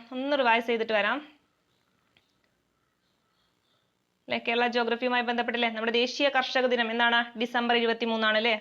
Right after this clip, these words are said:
സുഗന്ധവ്യഞ്ജന തോട്ടം എന്നറിയപ്പെടുന്നത് ഏതിനെയാണ്? ഇടുക്കിയെയാണ്. അതുപോലെ പരുത്തി കൃഷി ചെയ്യുന്ന പ്രദേശം ഏതാണ്? ചിറ്റൂരാണ് അല്ലേ? ഏ, മാംഗോ സിറ്റി എന്ന് പറയുന്നത് ഏതാ? മുതലമടയാണ്. എന്നാൽ ഓറഞ്ച്, ഏ, ഓറഞ്ച് കൃഷി ധാരാളമായിട്ട് ചെയ്യുന്നത് എവിടെയാണ്? നെല്ലിയാമ്പതിയാണ്.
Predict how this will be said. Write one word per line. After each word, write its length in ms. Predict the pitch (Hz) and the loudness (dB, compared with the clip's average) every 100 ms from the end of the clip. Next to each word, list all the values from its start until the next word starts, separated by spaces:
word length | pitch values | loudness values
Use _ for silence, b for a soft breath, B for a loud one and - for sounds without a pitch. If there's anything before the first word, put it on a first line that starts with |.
| - | -6
സുഗന്ധവ്യഞ്ജന 640 | 233 240 247 247 247 254 | -6 0 2 0 0 -2
തോട്ടം 460 | 247 247 254 277 - | 2 2 2 -2 -2
എന്നറിയപ്പെടുന്നത് 600 | 269 254 254 262 262 262 | 0 0 0 -2 0 2
ഏതിനെയാണ്? 500 | 247 254 247 247 247 B B | 2 0 0 0 -4 B B
ഇടുക്കിയെയാണ്. 760 | 240 247 254 262 254 233 220 240 | -2 -2 -2 0 2 2 2 0
അതുപോലെ 360 | - 233 240 | -2 0 0
പരുത്തി 320 | 240 240 240 254 | 2 0 0 -4
കൃഷി 160 | 262 262 | -6 -4
ചെയ്യുന്ന 260 | 262 254 | -2 -2
പ്രദേശം 380 | 247 240 247 269 | -2 0 0 0
ഏതാണ്? 500 | 254 247 240 240 240 | 0 0 0 -2 -4
ചിറ്റൂരാണ് 760 | - 247 _ - 269 254 220 214 | -8 -8 _ -4 0 2 2 2
അല്ലേ? 300 | 220 220 - B B - | 0 0 -2 B B -2
ഏ, 180 | 233 240 | 2 2
മാംഗോ 420 | 233 247 269 285 | 4 2 4 0
സിറ്റി 260 | 294 - 277 | 0 -2 0
എന്ന് 120 | 269 | 2
പറയുന്നത് 320 | 269 254 254 | 2 2 0
ഏതാ? 300 | 247 240 240 240 - - | 0 2 0 -2 -18 -8
മുതലമടയാണ്. 920 | 226 220 240 240 233 240 233 262 285 | -4 0 0 2 2 2 0 0 -2
എന്നാൽ 220 | 233 233 - | -2 -2 0
ഓറഞ്ച്, 440 | 220 247 262 262 | 2 2 0 -4
ഏ, 280 | 254 - 220 214 | -8 -4 -2 2
ഓറഞ്ച് 480 | 233 247 254 277 294 B B 240 | 2 2 2 0 -2 B B -6
കൃഷി 160 | 254 | -2
ധാരാളമായിട്ട് 540 | 254 247 247 247 247 254 | 2 2 2 0 -2 -2
ചെയ്യുന്നത് 280 | 240 233 | -4 0
എവിടെയാണ്? 460 | 233 226 226 220 214 | 0 2 0 0 -2
നെല്ലിയാമ്പതിയാണ്. 920 | 214 220 226 226 220 220 220 214 277 | -4 0 2 2 0 0 0 0 -2